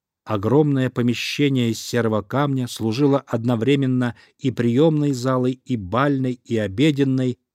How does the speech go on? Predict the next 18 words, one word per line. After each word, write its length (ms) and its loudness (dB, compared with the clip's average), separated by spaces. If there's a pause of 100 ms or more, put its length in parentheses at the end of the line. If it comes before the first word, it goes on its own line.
(140)
а 140 -6
ещё 480 0
вдоль 280 -2
стен 360 -2
стояли 420 2
рыцарские 640 -2
доспехи, 800 -2 (240)
с 180 -10
потолочных 720 2
балок 320 2
свисали 460 -2
штандарты, 840 -2 (260)
а 160 -2
сами 380 0
стены 520 0
украшало 680 0
разнообразное 1000 0
оружие. 580 -2